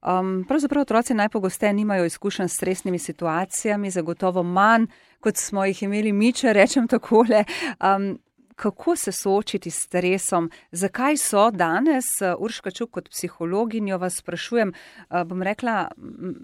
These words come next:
manj pripravljeni na vse te, eh, stresne situacije v šoli,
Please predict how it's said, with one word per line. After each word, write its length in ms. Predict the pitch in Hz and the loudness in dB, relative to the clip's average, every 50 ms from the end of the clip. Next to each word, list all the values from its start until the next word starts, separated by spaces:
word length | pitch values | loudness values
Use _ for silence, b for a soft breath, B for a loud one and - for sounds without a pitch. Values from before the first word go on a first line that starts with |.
| - - | -20 -16
manj 420 | - 180 185 190 196 233 285 330 | -10 -8 -6 -6 -4 -2 -4 -4
pripravljeni 960 | - - 214 185 - _ - 175 196 190 190 196 202 196 202 196 180 175 175 170 | -4 -6 -8 -10 -10 _ -6 -2 0 0 2 0 0 0 0 0 0 -2 -2 -2
na 160 | 170 165 165 | -2 -2 -4
vse 340 | 165 156 - - 196 190 190 | -4 -6 -6 -4 -4 -4 -6
te, 260 | - - 170 170 165 b b b b b b | -4 -2 0 0 0 b b b b b b
eh, 240 | - 165 170 165 160 | -8 -6 -4 -4 -4
stresne 840 | - - - - - 185 175 180 196 - - - 185 160 156 156 - _ _ _ _ | -4 -4 -6 -6 -4 -2 -2 -2 -2 -2 -2 -2 -2 -2 -2 -4 -6 _ _ _ _
situacije 800 | _ - - 180 - 185 165 151 156 160 - - - 170 160 147 | _ -4 -4 -4 -2 0 0 0 0 -2 -4 -6 -4 -4 -6 -6
v 140 | 147 151 143 | -6 -10 -8
šoli, 580 | - - - - 160 151 151 147 143 143 143 | -6 -8 -4 -2 0 0 0 0 -2 -4 -8